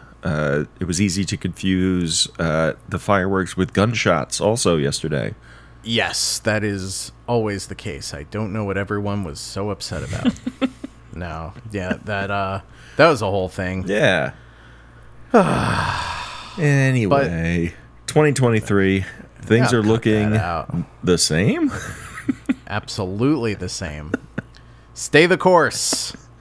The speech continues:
Speaker 2: Jack.
Speaker 1: <laughs> Yeah, I think that iceberg is gonna turn before we do. <laughs>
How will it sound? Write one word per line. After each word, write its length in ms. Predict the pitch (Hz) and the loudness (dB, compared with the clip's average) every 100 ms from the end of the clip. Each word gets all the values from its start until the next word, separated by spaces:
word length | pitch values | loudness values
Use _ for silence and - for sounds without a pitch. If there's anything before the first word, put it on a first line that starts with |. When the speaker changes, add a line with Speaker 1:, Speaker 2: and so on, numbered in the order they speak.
| - | -14
Speaker 2:
Jack. 520 | - 107 147 - - - | -2 2 2 0 -10 -2
Speaker 1:
<laughs> 120 | 240 - | 0 2
Yeah, 120 | 143 - - - 127 | 0 -2 -14 -10 0
I 120 | 110 | 2
think 240 | - 165 143 | 4 2 4
that 160 | 123 113 | 4 4
iceberg 440 | 110 104 107 98 | 2 4 2 4
is 120 | 98 | 2
gonna 200 | 101 95 | 2 0
turn 260 | - 95 90 | 2 0 2
before 400 | 85 - 87 82 | 0 0 2 2
we 160 | 78 107 | 2 2
do. 300 | - - 147 202 - - - - | 2 0 0 -2 -6 -14 -20 -6
<laughs> 1600 | 170 - - - - 247 - 294 - 277 - - 240 - 233 - | -6 -6 -10 -8 -2 -4 0 0 0 -2 -4 -10 -12 -8 -8 -8